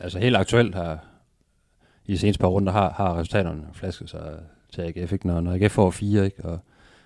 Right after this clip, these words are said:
så Brøndby, der får, der får nul, ikke? Og O B har fået et point, øh, har vi F C Nordsjælland, der har fået et point, O B har fået,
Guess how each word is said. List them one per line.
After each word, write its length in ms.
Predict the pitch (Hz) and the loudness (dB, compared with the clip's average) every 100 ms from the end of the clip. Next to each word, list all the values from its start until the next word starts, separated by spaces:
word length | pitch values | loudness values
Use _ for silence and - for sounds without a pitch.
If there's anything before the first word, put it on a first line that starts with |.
| _ | _
så 140 | - 90 | -10 -8
Brøndby, 320 | - 98 98 | 0 0 2
der 100 | 92 | 0
får, 400 | 104 95 87 82 | 2 2 2 -2
der 80 | 95 | -4
får 440 | 90 98 90 80 - | 2 2 2 -6 -6
nul, 260 | 95 101 101 | 2 4 4
ikke? 260 | 104 87 | 2 -2
Og 220 | 87 85 90 - _ _ _ _ - | -2 -4 -8 -16 _ _ _ _ -10
O 120 | 107 | -10
B 80 | 95 | -8
har 100 | 95 | -8
fået 340 | - 98 92 | 2 6 8
et 80 | - | 8
point, 420 | 95 92 98 98 | 8 8 8 8
øh, 180 | 87 82 82 80 _ _ _ _ _ _ _ _ _ _ _ | 6 4 -4 -16 _ _ _ _ _ _ _ _ _ _ _
har 160 | 95 92 | -8 -4
vi 140 | 87 | -4
F 40 | 90 | 2
C 60 | |
Nordsjælland, 400 | 95 98 95 95 | 4 4 4 2
der 60 | 85 | 2
har 80 | 85 | 2
fået 220 | 98 95 | 2 2
et 80 | - | -2
point, 340 | 92 92 95 | -6 -4 -2
O 160 | 90 98 | 2 4
B 60 | |
har 140 | 92 87 | 4 2
fået, 340 | - 95 92 | 0 -2 -2